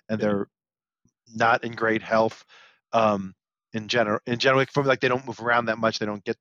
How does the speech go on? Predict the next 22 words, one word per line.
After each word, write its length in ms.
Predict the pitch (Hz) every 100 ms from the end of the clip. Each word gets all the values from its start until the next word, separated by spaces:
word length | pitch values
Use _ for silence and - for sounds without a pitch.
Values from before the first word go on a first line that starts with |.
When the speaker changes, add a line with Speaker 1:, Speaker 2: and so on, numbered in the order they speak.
| 104
Speaker 1:
they, 100 | 117 -
they 120 | 113
can't 340 | - 120 110 - - _ -
drive 260 | 117 120
to 120 | - 117
New 60 |
York 260 | 117 120 117
anymore. 420 | 107 104 104 110
They 100 | 104
can't 180 | - 104
do 100 | 110
a 20 |
nine-hour 420 | 104 101 98 90
drive. 460 | 95 101 101 101 110
You 60 | 113
know, 60 |
they 100 | 98
can't, 280 | - 117 107 - - _ _ _ _ _
they, 160 | 123 113 _ _
you 120 | - 113
know, 120 | 101
need, 260 | 123 135